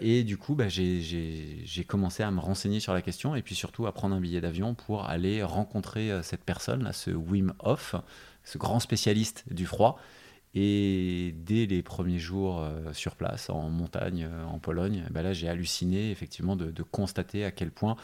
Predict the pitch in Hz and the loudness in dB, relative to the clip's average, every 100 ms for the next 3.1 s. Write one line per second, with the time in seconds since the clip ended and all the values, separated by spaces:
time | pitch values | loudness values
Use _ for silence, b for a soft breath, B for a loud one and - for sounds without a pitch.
0 | B B B B B - 90 82 92 98 | B B B B B -2 0 2 6 8
1 | 101 127 123 104 - 135 - - b b | 10 10 8 2 6 4 4 -8 b b
2 | b - 87 92 95 95 98 101 95 90 | b -4 0 0 2 4 4 4 2 2
3 | 85 | -2